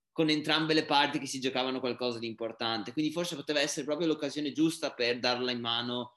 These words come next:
ad un arbitro alla prima esperienza. Però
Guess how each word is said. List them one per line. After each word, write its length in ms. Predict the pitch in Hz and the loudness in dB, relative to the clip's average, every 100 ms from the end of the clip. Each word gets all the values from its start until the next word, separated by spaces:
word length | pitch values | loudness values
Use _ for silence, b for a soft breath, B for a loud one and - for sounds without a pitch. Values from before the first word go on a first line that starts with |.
| _ - | _ -6
ad 180 | 123 | -4
un 80 | 123 | 0
arbitro 320 | 123 123 120 | 2 2 0
alla 80 | 120 | 0
prima 220 | 117 117 | 0 -4
esperienza. 840 | 117 - 120 113 107 104 - 95 - - _ _ _ _ _ _ _ | -6 -4 0 2 0 -4 -4 -4 -6 -16 _ _ _ _ _ _ _
Però 640 | - 160 147 160 196 - | 4 6 8 6 6 4